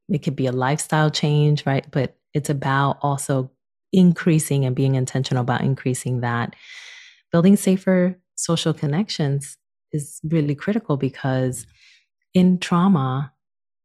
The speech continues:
we typically tend to hurt in relationships. It tends to be the, the type of traumatic experience that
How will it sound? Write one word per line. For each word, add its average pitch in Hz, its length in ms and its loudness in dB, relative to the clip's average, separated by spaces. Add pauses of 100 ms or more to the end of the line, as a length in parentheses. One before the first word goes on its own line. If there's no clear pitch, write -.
(200)
we 175 100 2
typically 196 560 -2
tend 160 300 0
to 156 80 -4
hurt 196 480 -2
in 147 160 0
relationships. 127 880 -6 (560)
It 143 140 -2
tends 156 360 -2
to 156 120 -2
be 139 600 0 (500)
the, 147 340 -2
the - 120 0
type 156 280 -6
of 156 100 -2
traumatic 139 520 -2
experience 139 680 -4
that 135 440 -4